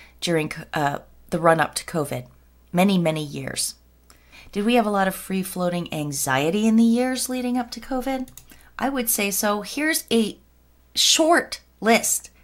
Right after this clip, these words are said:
of what we were all dealing with. We had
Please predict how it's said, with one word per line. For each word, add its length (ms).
of 160
what 220
we 100
were 200
all 180
dealing 400
with. 280
We 140
had 360